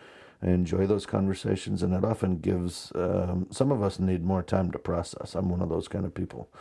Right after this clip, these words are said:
So it's, sometimes it's nice to write back and forth. I'd be happy to do that with you. Okay.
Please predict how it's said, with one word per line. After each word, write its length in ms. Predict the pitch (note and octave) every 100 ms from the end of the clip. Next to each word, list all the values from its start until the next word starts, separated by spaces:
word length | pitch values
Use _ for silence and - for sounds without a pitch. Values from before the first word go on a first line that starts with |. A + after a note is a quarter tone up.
| - - - - _
So 60 | F#2
it's, 140 | -
sometimes 360 | A2+ A#2+ F#2 E2
it's 140 | -
nice 240 | F2+ F2+ -
to 140 | G2
write 280 | E2+ F2+ -
back 240 | F#2 -
and 120 | E2+
forth. 280 | - E2 E2+
I'd 140 | - -
be 80 |
happy 320 | G2 G2+ - -
to 80 |
do 140 | F2 F2+
that 240 | F2+ -
with 180 | - -
you. 180 | E2 G#2 - _ _ _ _ _ - - - - - - -
Okay. 320 | A#2+ G2+ D#2+